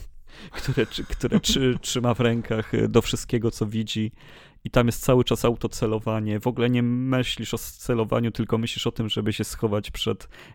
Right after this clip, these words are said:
gradem pocisków, który w ciebie leci.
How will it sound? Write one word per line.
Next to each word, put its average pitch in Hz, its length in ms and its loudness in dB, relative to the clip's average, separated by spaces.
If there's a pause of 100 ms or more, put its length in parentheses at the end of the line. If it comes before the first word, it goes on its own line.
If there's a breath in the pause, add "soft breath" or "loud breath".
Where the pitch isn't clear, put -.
gradem 113 440 2
pocisków, - 640 2
który 107 480 -2
w - 280 -18
ciebie 110 300 0
leci. 107 440 -2